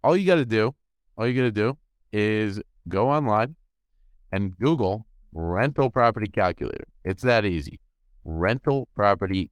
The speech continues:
calculator. Rental property calculator. Google it.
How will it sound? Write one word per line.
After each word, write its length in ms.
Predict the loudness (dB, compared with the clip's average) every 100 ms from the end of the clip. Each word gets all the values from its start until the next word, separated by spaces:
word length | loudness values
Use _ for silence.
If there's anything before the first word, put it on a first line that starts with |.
| -4
calculator. 560 | -2 -2 -2 -6 -6 -16 _
Rental 760 | -6 -2 -2 -4 -4 0 0 -2
property 500 | 0 0 0 -2 -6
calculator. 1800 | -2 -2 -2 -4 -10 -6 -4 -2 -4 -4 -2 -4 -6 _ -4 0 0 -2 -10 _ _ 0
Google 380 | 2 2
it. 60 | 0